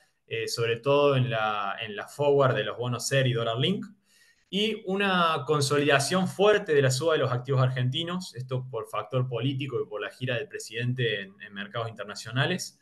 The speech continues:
Eso lo, lo hemos visto, eh, todos en Estados Unidos, los videos de, de esta última semana de inversores que compraban y después veían qué, qué iba a pasar o hacer un análisis, eh, de qué estaban comprando.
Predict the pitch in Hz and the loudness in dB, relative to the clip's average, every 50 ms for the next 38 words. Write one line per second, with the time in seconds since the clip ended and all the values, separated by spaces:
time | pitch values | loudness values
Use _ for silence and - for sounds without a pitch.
0 | _ _ _ _ _ _ - - - 117 104 104 101 98 95 104 107 113 113 101 | _ _ _ _ _ _ -12 -6 -4 -4 -2 -2 -2 -4 -4 -6 -6 -8 -8 -10
1 | 98 104 98 - _ 113 104 101 95 92 95 101 101 87 - - _ 117 110 110 | -12 -14 -18 -16 _ -8 -8 -6 -6 -8 -10 -12 -14 -16 -16 -10 _ -4 -4 -2
2 | 104 - 104 98 92 - - 110 104 - 107 113 139 147 135 123 110 104 95 98 | -4 -6 -8 -12 -12 -8 -6 -6 -6 -6 -4 -2 0 2 2 2 2 0 -4 -6
3 | 104 110 117 110 104 104 101 101 95 101 104 107 - - 107 107 104 113 110 104 | 0 2 2 2 2 0 -2 -2 -4 -6 -8 -10 -8 -4 -4 -4 -4 -6 -10 -12
4 | - - 117 113 120 131 139 143 135 131 117 107 110 113 117 117 107 101 101 95 | -12 -10 -8 -2 0 2 2 4 4 4 4 4 4 4 2 0 -2 -4 -4 -4
5 | - - - 120 120 120 120 - - 98 - - 101 98 92 98 127 127 127 131 | -4 -4 0 2 2 2 0 -2 -6 -8 -6 -8 -10 -8 -2 2 6 8 8 8
6 | 127 110 107 - - 120 113 110 104 107 110 110 110 107 98 - 110 104 101 101 | 6 4 2 0 -2 -2 0 0 0 0 0 0 -2 -4 -4 -2 0 0 0 0
7 | 95 95 - 101 104 101 98 - 104 107 - 123 120 120 113 101 95 92 - 110 | -4 -8 -8 -6 -4 -4 -4 -4 -6 -4 0 0 2 2 2 0 0 -2 -4 -8
8 | 104 104 98 98 101 101 104 101 - - 110 101 - - - _ _ - _ _ | -10 -10 -10 -8 -6 -8 -8 -8 -10 -12 -12 -12 -16 -16 -16 _ _ -20 _ _
9 | _ _ _ - 98 92 92 92 95 101 101 104 104 - 107 101 101 95 92 98 | _ _ _ -8 -4 -4 -2 -2 -2 -2 -2 -4 -6 -4 -2 -2 -2 -2 -4 -6
10 | 95 92 98 95 82 - - _ | -6 -4 -6 -6 -8 -8 -12 _